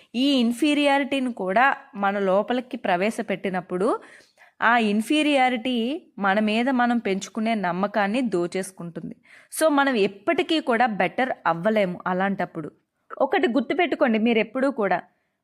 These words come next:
మనం చూసేటటువంటి కోణాన్ని బట్టి, మనం చూసేటటువంటి విధానాన్ని బట్టి పరిస్థితులన్నీ కూడా మారిపోతాయి, తారుమారుగా అయిపోతూ ఉంటాయి.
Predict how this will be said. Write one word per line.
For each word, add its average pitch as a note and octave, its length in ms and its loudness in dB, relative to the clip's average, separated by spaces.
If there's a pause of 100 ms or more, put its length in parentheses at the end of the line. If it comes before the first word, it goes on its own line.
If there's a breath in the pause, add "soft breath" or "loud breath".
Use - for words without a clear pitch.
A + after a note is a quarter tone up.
మనం D4 280 2
చూసేటటువంటి D4 1040 0 (140)
కోణాన్ని C4 480 2
బట్టి, G#3+ 420 0 (460)
మనం C4 220 2
చూసేటటువంటి D4 840 2
విధానాన్ని A#3+ 580 2
బట్టి G#3+ 380 0 (160)
పరిస్థితులన్నీ B3 960 2
కూడా B3 300 0
మారిపోతాయి, G3 640 0 (200)
తారుమారుగా A#3+ 760 2
అయిపోతూ G3 440 -2
ఉంటాయి. E3 360 -6